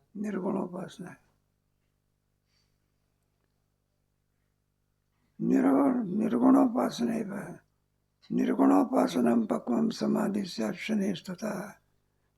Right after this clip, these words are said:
समाधी निर्दुःख स अनायासेन लभ्यते.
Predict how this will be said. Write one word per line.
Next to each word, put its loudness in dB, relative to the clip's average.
समाधी 4
निर्दुःख 4
स -10
अनायासेन 0
लभ्यते. -6